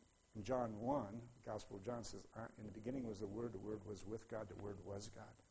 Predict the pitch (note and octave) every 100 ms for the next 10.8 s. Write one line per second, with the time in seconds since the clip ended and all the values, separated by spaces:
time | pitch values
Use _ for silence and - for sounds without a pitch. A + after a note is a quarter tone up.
0 | - - - - - - - - B2 A#2+
1 | G#2+ A#2+ E3 D#3 - - - C#3+ D#3 -
2 | - - - - - - - - - -
3 | - - - - - - - - - -
4 | - - - - - - - - - -
5 | - - A2 - G#2+ - A#2+ - - -
6 | - - A#2 A2 G2+ G#2+ - G#2+ G#2+ F#2+
7 | G2 - - G#2+ - G2+ G#2 F#2 - -
8 | - - - - - G#2+ C3 A#2+ B2+ -
9 | - - - - - - - - - A2+
10 | G#2+ G#2 B2+ D#3+ D3 C#3+ -